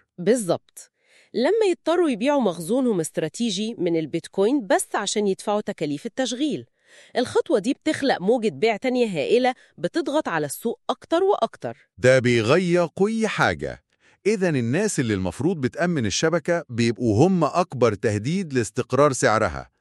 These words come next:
Speaker 2: وده بيقودني لسردية تانية اتحطمت، فكرة الذهب الرقمي. دايمًا بيتقال لنا إن البيتكوين ملاذ آمن وقت الاضطرابات، لكن التقرير بيقول إنه مع تصاعد التوترات الجيوسياسية،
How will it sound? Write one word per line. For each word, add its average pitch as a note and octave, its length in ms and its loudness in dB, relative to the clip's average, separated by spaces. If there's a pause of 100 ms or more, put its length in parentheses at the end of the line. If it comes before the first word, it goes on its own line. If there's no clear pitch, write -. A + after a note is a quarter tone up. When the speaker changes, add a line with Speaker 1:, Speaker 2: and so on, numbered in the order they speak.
(340)
Speaker 2:
وده F#2 260 2
بيقودني D3+ 540 2
لسردية B2 520 0
تانية D#3 340 0
اتحطمت، G2+ 640 -4 (340)
فكرة F#3+ 480 0
الذهب B2+ 540 4
الرقمي. A2 600 0 (440)
دايمًا A#2+ 320 0
بيتقال G2 420 -2
لنا B2+ 260 0
إن G2 120 -2
البيتكوين C#3 600 0
ملاذ A2 420 0 (100)
آمن C#3 300 2
وقت G#2 260 -2
الاضطرابات، G2 640 0 (380)
لكن F2+ 300 -2
التقرير D3+ 460 -2
بيقول A2+ 440 0 (120)
إنه G#2+ 200 -2
مع G#2 240 0
تصاعد E3 540 0
التوترات G#2+ 640 2
الجيوسياسية، F#2 920 -2